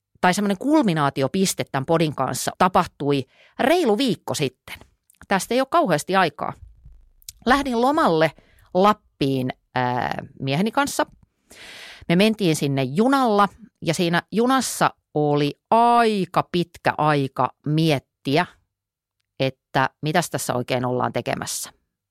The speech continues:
Mä olin nimittäin startannut ihan toisen ohjelman.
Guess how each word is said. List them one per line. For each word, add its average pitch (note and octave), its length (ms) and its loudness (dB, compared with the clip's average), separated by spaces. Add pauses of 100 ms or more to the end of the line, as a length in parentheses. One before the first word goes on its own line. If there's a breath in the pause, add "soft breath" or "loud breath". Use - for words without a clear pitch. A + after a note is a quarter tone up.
(1600 loud breath)
Mä C#4+ 80 6
olin F#4+ 140 0
nimittäin F#3+ 440 0
startannut D#3 800 -2 (340)
ihan B3 220 -2
toisen F#3+ 400 2
ohjelman. - 480 -2